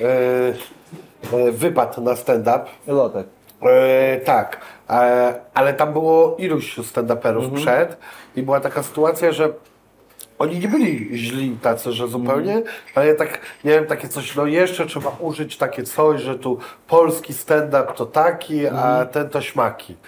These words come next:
Speaker 2: Jasne.
Speaker 1: A ja uważam, że po prostu aktualnie poziom jest, e, taki sam, jest światowy po prostu.
Speaker 2: Mhm.
Speaker 1: No i podobało mi się show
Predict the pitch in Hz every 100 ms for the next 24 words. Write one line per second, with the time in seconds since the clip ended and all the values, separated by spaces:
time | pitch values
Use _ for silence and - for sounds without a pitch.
0 | 107 110 101 101 104 - 123 151 170 165
1 | 160 156 156 151 151 151 180 175 165 160
2 | 165 165 165 160 - _ _ _ _ _
3 | _ _ _ - - 147 139 139 131 123
4 | 123 117 120 123 117 113 113 - - 117
5 | 113 113 113 117 113 - _ _ _ _
6 | _ _ _ _ _ _ _ 170 170 -
7 | - _ _ _ _ - 139 - 170 113
8 | 110 107 - 143 123 98 92 92 - 120
9 | 127 95 95 95 98 - 104 107 117 120
10 | 131 131 135 135 135 - - - 139 135
11 | 143 135 135 131 - 120